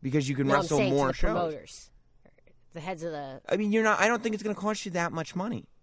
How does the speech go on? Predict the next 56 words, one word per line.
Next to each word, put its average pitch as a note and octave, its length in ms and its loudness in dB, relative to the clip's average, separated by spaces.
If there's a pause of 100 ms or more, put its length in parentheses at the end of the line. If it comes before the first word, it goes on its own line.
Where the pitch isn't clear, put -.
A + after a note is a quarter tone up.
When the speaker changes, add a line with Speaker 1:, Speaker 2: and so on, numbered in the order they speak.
(120)
Speaker 2:
Or E3 140 -10
you're D#3 60 -8
gonna E3 120 -6
lose A3+ 280 -6
that D#3 100 -10
much - 180 -20
money. - 260 -20 (220)
Speaker 1:
Yeah, G3 240 2
I F3+ 40 4
don't G3+ 100 0
think G3+ 100 -4
you're G3 80 -4
gonna G3+ 140 -2
Speaker 2:
It's G3 60 0
Speaker 1:
lose A#3+ 80 -2
Speaker 2:
debatable. D#3+ 240 0
Speaker 1:
much - 120 -10
money. E2 300 -10 (240)
Like, C3 200 -4
uh, A#2+ 180 -6
as D3 180 -2
long G3+ 160 -2
as F#3+ 100 -6
you're F#3+ 100 -6
Speaker 2:
We - 20 -4
Speaker 1:
not F3 160 0
Speaker 2:
could C4+ 100 -4
work G#3+ 160 -2
this E3+ 220 -10
out G3 140 0
on E3 100 -8
an C#3 80 -10
Excel, E3+ 320 -10 (220)
Excel E3+ 300 -10
spreadsheet F#3 460 -12
if - 40 -14
you D3 80 -8
Speaker 1:
Yeah, G#3+ 160 2
Speaker 2:
want. - 120 -4
Speaker 1:
I E3+ 120 4
just F3+ 140 -4
don't G3 160 2
see F#3+ 320 -4
where C#3 400 2
you C#3+ 160 -2
would C3+ 120 0
lose B2+ 300 0 (140)
all B2 320 6
that A#2 280 0
much A2 320 -4
money G#2 380 -4
if G2+ 120 -10
Adam G#2 260 -2
Cole G2+ 300 -4
is G2 120 -8
wrestling F#2+ 600 -6